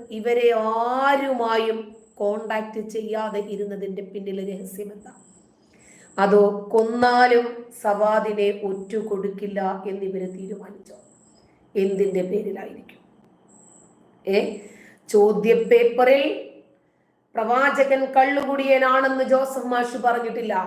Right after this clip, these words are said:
പെണ്ണുപിടിയനാണെന്ന് പറഞ്ഞിട്ടില്ല, അല്ലെങ്കിൽ തന്നെയും കൊള്ളക്കാരനാണെന്നോ യുദ്ധക്കൊതിയനാണെന്നോ പറഞ്ഞിട്ടില്ല. പിന്നെ എങ്ങനെയാണ് ഇതൊരു മതനിന്ദയാകുന്നത്? മതനിന്ദ ആരോപിക്കുവാണ്.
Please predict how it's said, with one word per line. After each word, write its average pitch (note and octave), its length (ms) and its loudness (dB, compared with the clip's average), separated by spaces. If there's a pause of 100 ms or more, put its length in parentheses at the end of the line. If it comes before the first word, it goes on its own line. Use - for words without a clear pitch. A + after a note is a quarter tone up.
(640)
പെണ്ണുപിടിയനാണെന്ന് A#3+ 1120 2
പറഞ്ഞിട്ടില്ല, A#3 760 2 (1000)
അല്ലെങ്കിൽ C4+ 500 0
തന്നെയും C4 400 -2
കൊള്ളക്കാരനാണെന്നോ C4 1120 2
യുദ്ധക്കൊതിയനാണെന്നോ C4 1200 -2
പറഞ്ഞിട്ടില്ല. C4 580 0 (1120)
പിന്നെ A3 220 -8
എങ്ങനെയാണ് G3+ 440 -6
ഇതൊരു F#3+ 180 -8
മതനിന്ദയാകുന്നത്? F#3 1000 -8 (1080)
മതനിന്ദ F#3+ 600 0
ആരോപിക്കുവാണ്. F#3+ 1040 0